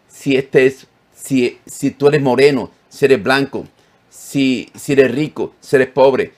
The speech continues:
si estás, si, si sabes mucha teología o no sabes teología. No, uno solo.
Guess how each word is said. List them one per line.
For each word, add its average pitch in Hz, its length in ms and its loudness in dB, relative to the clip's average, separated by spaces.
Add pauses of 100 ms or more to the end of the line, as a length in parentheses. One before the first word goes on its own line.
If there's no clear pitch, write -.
(120)
si 139 120 -10
estás, 123 260 -6
si, 135 260 -6
si 110 140 -16
sabes 127 180 2
mucha 135 240 0
teología 123 540 0 (100)
o 120 100 0
no 123 120 0
sabes 127 260 2
teología. 120 500 0 (140)
No, 107 460 -4 (160)
uno 143 320 0
solo. 101 540 -8